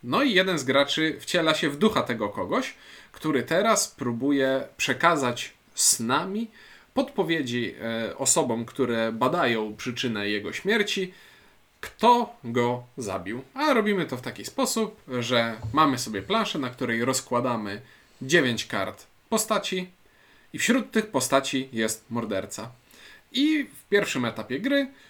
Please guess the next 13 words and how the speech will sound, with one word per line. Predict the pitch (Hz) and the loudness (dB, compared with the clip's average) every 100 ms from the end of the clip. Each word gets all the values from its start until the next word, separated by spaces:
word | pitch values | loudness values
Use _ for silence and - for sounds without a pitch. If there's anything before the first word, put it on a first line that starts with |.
| _ | _
e, | - 131 123 123 | -8 -2 0 0
duch | 123 143 190 - | 2 4 4 2
musi | 143 156 - | -2 0 2
udzielać | 127 143 131 110 - - 117 | 2 4 4 2 -2 -6 -6
detektywom | 131 123 - 151 123 117 | -6 -4 -2 -2 -2 -2
podpowiedzi | 120 - 120 117 107 | -4 -4 -2 -2 -4
w | |
taki | - 107 120 | -10 -10 -6
sposób, | - 240 226 | -2 0 0
żeby | 170 202 202 | 0 4 4
wyeliminować | 160 143 147 135 127 120 127 127 123 - - | 6 6 6 6 2 2 2 2 0 -8 -4
część | 113 110 - | -2 -2 -4
niewinnych. | 208 196 107 107 107 113 120 | -2 -2 -2 -4 -6 -8 -10